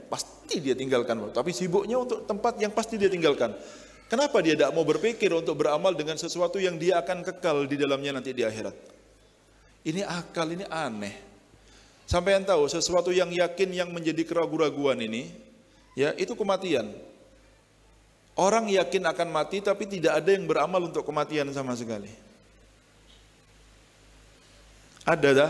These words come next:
orang datang kepada kiai atau habib, terus nangis.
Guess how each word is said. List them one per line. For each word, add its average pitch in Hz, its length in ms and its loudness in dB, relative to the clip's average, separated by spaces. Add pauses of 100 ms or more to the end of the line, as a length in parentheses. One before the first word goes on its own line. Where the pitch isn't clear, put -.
(160)
orang 147 240 4
datang 139 400 0
kepada 127 720 2
kiai 127 560 0 (480)
atau 123 240 0
habib, 120 440 -2 (200)
terus 147 240 -6
nangis. 117 720 -6